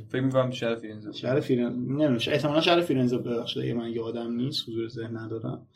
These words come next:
Speaker 2: که پدرش هم یکی از شخصیت‌های، اه، در واقع مهم اون، یا اون شهر بوده و خب به قتل می‌رسه دیگه، به اعدا-، اعدام می‌شه و شما تو کل اساسین کرید دو دنبال این هستید که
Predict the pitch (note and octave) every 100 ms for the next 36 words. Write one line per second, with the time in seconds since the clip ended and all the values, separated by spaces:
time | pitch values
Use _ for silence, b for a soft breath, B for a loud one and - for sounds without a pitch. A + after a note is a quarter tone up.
0 | _ - C3+ D#3+ D3+ E3 G3+ G#3 G#3 G#3
1 | D#3+ - D3+ F3+ G#3 F#3+ C3 B2+ B2 A#2
2 | - B2+ D3 F3 C#3 C#3 F3+ F#3 C#3 A2+
3 | G#2+ - _ - D3+ E3+ D3 C3+ C3 C#3
4 | - - C3+ F#3+ G3 D#3+ C3+ C3 C#3 C#3+
5 | D3 D3 D3 - _ _ _ _ D#3 D#3+
6 | - A#2+ A2+ A#2 A2+ A#2 B2 B2 B2 -
7 | - B2+ B2 D#3 B3+ - G#3 F#3 E3 D3+
8 | D3+ - _ _ - D#3 G3+ - F3+ -
9 | F3+ G#3 G#3+ F#3+ C#3 A#2+ - - _ -
10 | C3 C3+ - C3+ C3 B2 C3 D#3 F3+ G3+
11 | D#3+ D3+ D#3+ F#3 F#3+ F#3 G3 - F#3 F#3
12 | F3+